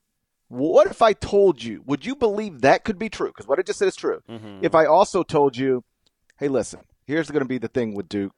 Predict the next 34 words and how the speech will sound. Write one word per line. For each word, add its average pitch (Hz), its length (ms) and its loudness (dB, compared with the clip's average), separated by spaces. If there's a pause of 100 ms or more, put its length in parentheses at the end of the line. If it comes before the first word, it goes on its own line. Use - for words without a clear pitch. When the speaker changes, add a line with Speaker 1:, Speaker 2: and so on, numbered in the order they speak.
Speaker 1:
through 98 540 -2
November 101 340 0
twenty-fourth." 95 580 -10 (880)
Um, 104 280 -2 (140)
Matthew 143 380 2
Hurt 127 280 4
and 107 160 -2
Wendell 113 240 4
Moore 104 300 4
are 95 100 0
both 104 220 -2
gonna 101 160 -2
be 98 320 -2
two 202 160 4
of 220 80 2
their 165 80 6
best 127 260 4
three 127 200 2
prospects, - 720 -2 (400)
two 190 80 4
of 202 80 8
their 170 80 6
best 147 340 4
three 156 200 4
incoming 147 420 0
freshmen 139 480 0 (120)
Speaker 2:
Mm. 110 240 -18
Speaker 1:
are 117 60 -4
not 117 240 2
gonna 113 120 -4
be 104 100 -6
doing 95 320 -2
that 90 120 -6
much. - 360 -14